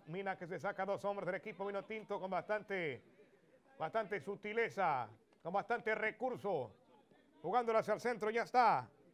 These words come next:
Por el equipo de Leones Negros, el jugador Avilés. Ahora va Avilés. Pasa a la izquierda con David Valencia. Amaga Valencia. Se la arrebata Camacho, el equipo venezolano. Ya va Camacho con la pelota.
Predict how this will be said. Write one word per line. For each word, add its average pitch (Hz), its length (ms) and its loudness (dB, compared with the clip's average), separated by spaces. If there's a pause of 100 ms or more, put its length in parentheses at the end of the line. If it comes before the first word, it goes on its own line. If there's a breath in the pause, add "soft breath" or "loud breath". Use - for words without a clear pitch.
(440)
Por 175 120 0
el 208 80 4
equipo 226 220 -2
de 220 80 4
Leones 233 300 2
Negros, 214 440 2
el 170 100 -2
jugador 233 580 2
Avilés. 220 600 0 (600)
Ahora 226 200 2
va 233 100 4
Avilés. 233 460 0 (480)
Pasa 208 180 -4
a - 20 0
la 220 60 0
izquierda 226 300 0
con 226 120 -2
David 233 240 -2
Valencia. 180 600 0 (480)
Amaga 170 360 -2
Valencia. 170 640 0 (580)
Se 147 140 -4
la 165 60 4
arrebata 175 680 4 (440)
Camacho, 175 640 0 (480)
el 143 100 -6
equipo 180 360 -6
venezolano. 175 640 -2 (440)
Ya 139 120 -4
va 190 120 2
Camacho 196 380 -2
con 190 120 -2
la 190 80 0
pelota. 165 540 -2